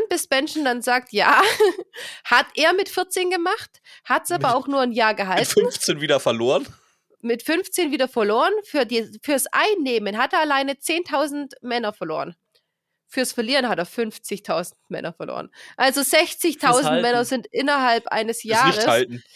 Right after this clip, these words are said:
Speaker 1: Ja, nicht halten, aber eben, deswegen.
Speaker 3: Ja.
Speaker 1: Das erst, äh, Benjen sagt hier, fürs Halten hat er fünfzig verloren, aber da es ja nicht gehalten hat. <laughs> Ähm,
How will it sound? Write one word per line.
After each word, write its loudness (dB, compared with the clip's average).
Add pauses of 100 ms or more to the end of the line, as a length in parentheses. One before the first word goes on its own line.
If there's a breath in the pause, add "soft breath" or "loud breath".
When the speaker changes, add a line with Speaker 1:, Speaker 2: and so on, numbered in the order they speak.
(140)
Speaker 1:
Ja, 6
nicht 2
halten, 2
aber 2
eben, 0
deswegen. -2 (140)
Speaker 3:
Ja. -6
Speaker 1:
Das 0
erst, 0 (260)
äh, 2
Benjen 0
sagt -2
hier, -2
fürs -2
Halten 0
hat -2
er -2
fünfzig -12
verloren, 0
aber 0
da 2
es -4
ja -6
nicht -12
gehalten -2
hat. -2 (100)
<laughs> -14 (540 loud breath)
Ähm, 0